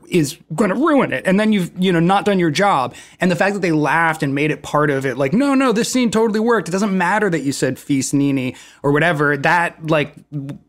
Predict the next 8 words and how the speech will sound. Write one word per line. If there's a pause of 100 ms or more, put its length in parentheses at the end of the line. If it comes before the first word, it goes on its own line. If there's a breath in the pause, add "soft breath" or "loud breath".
(100)
I'm
sure
was
a
huge
step
into
comfort,